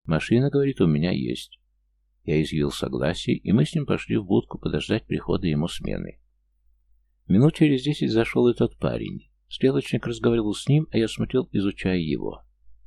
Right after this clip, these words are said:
На вопрос стрелочника, куда он правится, парень ответил, что едет до такой-то станции,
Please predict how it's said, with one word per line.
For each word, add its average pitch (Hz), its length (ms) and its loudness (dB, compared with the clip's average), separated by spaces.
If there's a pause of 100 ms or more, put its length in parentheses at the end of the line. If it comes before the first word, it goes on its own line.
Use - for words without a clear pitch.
(520)
На 80 140 0
вопрос 92 320 2
стрелочника, 98 560 0
куда 90 260 2
он 87 140 4
правится, 107 480 -2
парень 95 340 2
ответил, 90 500 2
что - 180 -2
едет 82 200 0
до 80 120 -4
такой-то 78 420 -2
станции, 95 580 -2